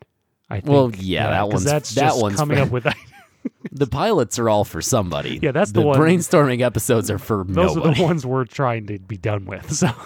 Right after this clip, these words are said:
Speaker 1: <laughs>
Speaker 2: Yeah, I think that's, uh, I think that's fair. Um,
Speaker 1: Yeah.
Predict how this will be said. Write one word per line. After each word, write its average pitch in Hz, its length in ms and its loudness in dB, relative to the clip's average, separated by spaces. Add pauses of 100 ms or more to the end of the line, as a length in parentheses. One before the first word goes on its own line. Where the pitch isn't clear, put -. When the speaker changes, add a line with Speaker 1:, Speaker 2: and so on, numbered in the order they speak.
(160)
Speaker 1:
<laughs> 208 100 -2 (840)
Speaker 2:
Yeah, 69 280 -4
I 71 120 -2
think 82 260 -4
that's, 73 340 -4
uh, 60 400 -4 (840)
I 82 100 -6
think 76 240 -8
that's - 220 -8
fair. 69 480 -6
Um, 73 300 -4
Speaker 1:
Yeah. 87 180 -4